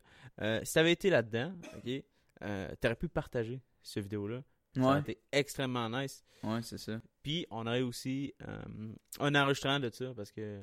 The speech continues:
Speaker 2: Mm.
Speaker 1: c'est, ça a passé une journée, puis, euh,
Speaker 2: Ouais,
Speaker 1: il y a
Speaker 2: c'est
Speaker 1: pas eu,
Speaker 2: ça,
Speaker 1: ça a pas
Speaker 2: ouais.
Speaker 1: repassé une autre fois, là. Tu sais, il fallait que t'écoutes la radio à ce moment-là
Speaker 2: Ouais,
Speaker 1: pour
Speaker 2: mais
Speaker 1: l'entendre,
Speaker 2: ben,
Speaker 1: là.
Speaker 2: ça a passé une couple de fois à la radio, là.
Speaker 1: OK, ah ouais, pour vrai ?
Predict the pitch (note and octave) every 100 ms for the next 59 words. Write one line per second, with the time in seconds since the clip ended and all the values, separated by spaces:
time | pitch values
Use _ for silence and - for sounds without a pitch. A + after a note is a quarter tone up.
0 | G#2 B2 B2+ - - A#2+ A2 - A#2 A2+
1 | B2 A#2+ C#3+ C3+ A#2 - B2+ B2+ A#2 A#2
2 | B2+ C3+ - G#2 G2+ G2+ G2 - A2 B2
3 | A#2+ G#2+ A#2 A#2 A#2+ A#2 C#3 A2 B2 B2
4 | B2+ A#2 C3+ C3 C3+ - - - D3+ D3
5 | D3 D3 D3 D#3 D#3 E3 B2 B2 B2 C#3
6 | B2+ A#2+ A#2 A#2 G#2+ A2+ G#2+ A2 G2+ G#2+
7 | A2+ G#2+ A2 A2 A#2+ A#2+ D3+ C#3 C3+ C3
8 | A#2+ B2+ C3+ A#2+ G#2+ G#2+ B2+ D#3 D3+ -
9 | _ _ A#2+ - G#3+ C3 D#3 G#3 D#3 F#3